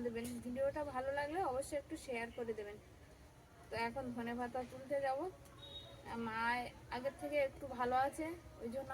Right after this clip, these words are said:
আমাদেরও একটু মনটা ভালো লাগছে। তো মার অলিভিয়া খেলা করছে বারান্দায়, গিয়েই দেখাচ্ছি। আগে মায়ের জন্য একটু গরম জল বসিয়ে এসছি, মা স্নান করবে। ততক্ষণে আমি ধনেপাতাটা নিয়ে আর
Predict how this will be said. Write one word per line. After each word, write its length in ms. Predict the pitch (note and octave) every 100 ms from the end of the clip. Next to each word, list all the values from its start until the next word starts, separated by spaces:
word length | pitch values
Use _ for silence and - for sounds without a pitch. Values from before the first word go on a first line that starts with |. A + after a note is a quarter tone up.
| B3+
আমাদেরও 360 | B3 C4+ C#4 C#4
একটু 140 | - C4+
মনটা 240 | C4 C#4+ C#4
ভালো 160 | B3+ B3 C4+
লাগছে। 300 | C#4 - D#4+ F4+ - - - - - - - -
তো 60 | A3+ A#3
মার 500 | A#3 A#3 A#3+ A#3+ B3 B3 A#3+ - - - - - -
অলিভিয়া 360 | A3+ C4 C#4 C#4 C#4
খেলা 200 | A#3+ B3+ C#4
করছে 240 | C4+ D4 C#4+
বারান্দায়, 440 | C4+ C4+ C4+ D#4+ F#4+ - - - - A3+ A3+
গিয়েই 320 | A#3+ B3 C#4+ B3+
দেখাচ্ছি। 440 | B3+ C#4+ D4 D#4+ F4 -
আগে 140 | B3 C4+ B3+
মায়ের 220 | A#3+ A#3+
জন্য 140 | B3+ C4 C4
একটু 120 | C#4+ A#3+
গরম 200 | A#3 B3
জল 120 | A#3+ A#3+
বসিয়ে 300 | B3 - C#4 C#4+
এসছি, 180 | - C4+
মা 60 | A#3+ B3
স্নান 200 | A#3+ A3+ A#3+
করবে। 240 | B3 A#3+ C#4+ E4 - - - - -
ততক্ষণে 500 | A3 A3+ A#3 C4+ C4+ B3+
আমি 120 | C4 D4+ E4 C4
ধনেপাতাটা 540 | A#3+ A#3+ A#3+ B3 C#4 C4+
নিয়ে 180 | C4 D#4
আর 80 | C#4+